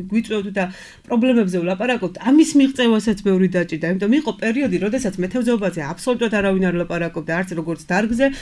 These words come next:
არც როგორც მის განვითარებაზე. აი, აქამდე მოვედით და ეხა ის, რომ, ე, ეხა არავინ აღარ კითხულობს ამას და ხა, მე ერთი რა გავაკ-, მე ერთმა რა გავაკეთო, ერთმა,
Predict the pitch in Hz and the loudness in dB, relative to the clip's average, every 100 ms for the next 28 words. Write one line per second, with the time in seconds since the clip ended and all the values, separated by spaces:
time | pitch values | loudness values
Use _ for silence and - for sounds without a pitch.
0 | - - 214 233 240 - 254 233 196 196 | -8 -4 -2 -2 -2 -2 -2 -2 0 0
1 | 202 202 185 175 165 - - - - - | 0 0 0 -2 -4 -8 -12 -14 -16 -16
2 | - 330 370 339 - 320 277 269 220 202 | 0 4 4 2 2 4 4 4 4 2
3 | 175 160 160 165 233 285 285 190 185 233 | 0 -2 -4 -2 -2 -2 0 0 -2 -4
4 | 226 208 185 - - - - 170 175 170 | -2 -2 -4 -10 -20 -20 -12 -8 -8 -8
5 | 165 180 170 180 208 233 208 214 208 240 | -6 -6 -2 0 4 4 4 2 0 -4
6 | - 226 190 190 202 196 190 185 214 208 | -4 -4 -2 -4 -4 -2 -2 -2 0 2
7 | 208 208 202 190 196 208 202 185 185 202 | 2 0 -2 0 0 -2 -2 -2 0 -2
8 | 196 196 185 185 190 196 190 185 180 196 | -2 0 0 0 0 -2 -4 -4 -4 -6